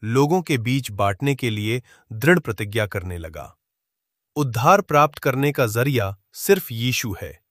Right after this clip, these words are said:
इसको बताने के लिए भी बहुत ललायत था।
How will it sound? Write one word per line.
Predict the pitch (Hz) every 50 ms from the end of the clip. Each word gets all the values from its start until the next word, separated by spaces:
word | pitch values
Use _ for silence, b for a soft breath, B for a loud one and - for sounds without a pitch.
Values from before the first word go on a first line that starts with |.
| _ _ _ _ _ -
इसको | 151 139 - - 233 202
बताने | 147 131 117 127 117 123 143 160 147
के | - 156 131
लिए | 123 113 117 123 127
भी | 110 107 135 143
बहुत | 127 110 104 117 104 147 156 - 123
ललायत | 110 104 101 92 92 92 -
था। | - - - 90 82 - _